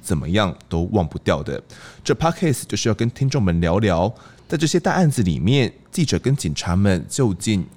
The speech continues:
看到了什么，又感受到了什么。今天呢，另外一位主-，主持人是我们社会记者的大前辈川哥黄伯川，请川哥自我介绍一下。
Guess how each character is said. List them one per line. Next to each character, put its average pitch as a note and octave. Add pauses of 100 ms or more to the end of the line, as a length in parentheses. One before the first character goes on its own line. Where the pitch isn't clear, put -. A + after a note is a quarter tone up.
(120)
看 B2+
到 G2
了 D#2+
什 -
么， C#2+ (160)
又 G#2
感 -
受 -
到 G2
了 D#2+
什 -
么。 - (460)
今 D3+
天 D3+
呢， C3
另 C3
外 B2+
一 A#2
位 A2
主-， - (180)
主 E2+
持 G2
人 F#2
是 A#2+
我 G2+
们 F2
社 A#2+
会 B2
记 A#2+
者 F#2+
的 E2+
大 B2+
前 G2+
辈 B2
川 C#3+
哥 D3+ (220)
黄 E2+
伯 F2+
川， G#2+ (120)
请 E2
川 F#2+
哥 F#2+
自 -
我 E2+
介 F2
绍 D#2+
一 E2+
下。 G2+